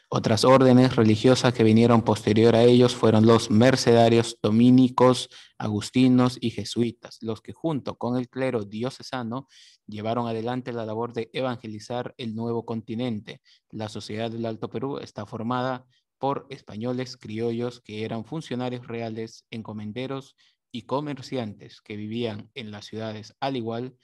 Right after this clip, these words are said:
que mestizos, artesanos y pequeños comerciantes. ¿Ok? Estamos viendo que ya posteriormente a la llegada de mil quinientos treinta y cinco con Francisco Pizarro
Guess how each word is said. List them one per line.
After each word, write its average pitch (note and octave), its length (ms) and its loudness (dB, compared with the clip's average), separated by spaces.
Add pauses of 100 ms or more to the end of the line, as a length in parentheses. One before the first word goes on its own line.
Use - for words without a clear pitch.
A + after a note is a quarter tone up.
(280)
que D3 360 -10
mestizos, A#2+ 720 -12
artesanos A#2 760 -10
y - 80 -18
pequeños A2 480 -14
comerciantes. - 960 -20
¿Ok? A2 160 -14
Estamos C3 920 -6
viendo C3 440 -4
que B2 300 -8
ya A2 340 -12
posteriormente A2 680 -10
a G#2+ 60 -8
la G#2+ 100 -10
llegada G#2+ 340 -8
de G#2+ 120 -8
mil G#2+ 160 -10
quinientos A2 400 -12
treinta G2+ 320 -14
y G#2 80 -18
cinco B2 400 -10
con B2+ 200 -10
Francisco G#2+ 480 -16
Pizarro B2 600 -10